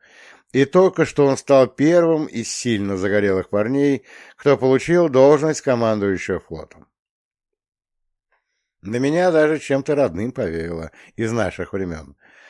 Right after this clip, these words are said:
Впрочем, топить матрасников без всякой пощады следует вне зависимости от окраса их адмирала. Оскалили на меня зубы, значит, все пойдут на дно, причём демонстративно, с такой же помпой,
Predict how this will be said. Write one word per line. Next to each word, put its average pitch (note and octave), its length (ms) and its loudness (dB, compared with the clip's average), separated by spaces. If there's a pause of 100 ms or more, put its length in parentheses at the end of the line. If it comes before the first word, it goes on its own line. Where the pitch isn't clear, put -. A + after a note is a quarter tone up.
(260)
Впрочем, F#3 500 2
топить D#3+ 500 4
матрасников C3 840 0
без A2 180 -4
всякой A#2 340 -2
пощады B2+ 600 0
следует A#2+ 500 -2
вне D3+ 260 -4
зависимости F#2+ 680 -6
от G2 160 -4
окраса F#2+ 480 -6
их F2 120 -16
адмирала. D#2+ 640 -14 (720)
Оскалили E3 640 4
на D#3+ 120 2
меня D3 300 4
зубы, D#3 500 2
значит, B2+ 540 0
все E3+ 240 -2
пойдут G#2+ 400 0
на G2+ 160 -2
дно, A2 400 -2 (240)
причём E3+ 340 -2
демонстративно, C#3+ 1080 -2 (260)
с - 100 -18
такой D3 380 4
же G#2+ 180 0
помпой, C#3+ 720 0